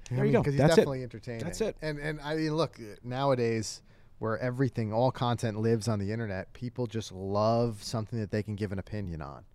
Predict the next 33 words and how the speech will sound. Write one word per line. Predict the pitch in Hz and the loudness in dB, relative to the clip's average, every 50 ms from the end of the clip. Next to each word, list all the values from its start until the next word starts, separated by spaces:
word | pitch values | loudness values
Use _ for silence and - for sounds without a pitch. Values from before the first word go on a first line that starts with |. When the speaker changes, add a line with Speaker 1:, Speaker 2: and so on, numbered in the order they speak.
| - - - - - - | -20 -20 -20 -20 -16 -10
Speaker 1:
Yes. | 98 101 101 104 117 127 131 113 | -4 0 2 4 4 4 6 6
Speaker 2:
Everybody's | 135 139 120 127 123 131 120 107 | 4 6 6 6 4 4 4 4
got | 127 120 117 107 | 2 0 2 0
an | 110 | -2
opinion | 104 - 113 131 127 120 107 101 | -4 -2 -2 -2 -2 -2 -2 -2
on | 92 87 87 87 | -4 -4 -6 -8
him. | 82 82 - - - - - - - - - - - - | -10 -12 -16 -20 -20 -20 -20 -20 -20 -20 -20 -20 -2 0
But, | 113 120 110 - - - | 0 0 0 -2 -6 -12
uh, | - - - - - - - - - - | -12 -14 -16 -20 -20 -20 -20 -20 -14 -6
look, | 151 143 - - | -6 -4 -4 -4
again, | 123 117 131 120 113 | -6 -4 -4 -4 -2
it, | 113 | -4
w-, | 120 131 139 - | -4 -4 -4 -4
it's | 147 147 - 147 | -4 -4 -2 -2
like | 147 135 | -2 -2
I | 139 | 0
said, | 104 110 104 | -2 -2 -2
it | |
was | 107 110 101 | -2 -4 0
like, | 113 135 143 135 - | 0 0 0 0 -2
like | - 131 143 - | -4 -4 -2 -2
with | 151 143 - | -4 -6 -6
Tiger. | - - 123 117 117 110 113 117 113 101 - - - - - - | -4 -2 0 0 0 0 -2 -4 -4 -4 -12 -20 -20 -20 -20 -20
People | - - 131 117 - 139 131 | -10 -10 -10 -4 -2 -2 0
were | 127 127 | 0 -2
saying | - - 120 113 117 113 113 113 104 | -2 -2 -4 -4 -4 -4 -4 -6 -6
his | 90 98 90 | -10 -12 -10
back | - - 123 123 123 127 123 - - | -4 -4 -2 0 0 -2 -2 -4 -6
and | 98 95 | -14 -14
his | 87 | -10
back | - - 123 127 127 123 - | -6 -4 -2 -2 -2 -2 -2
hold | - 127 113 | -4 -2 0
up. | 120 117 | 0 -2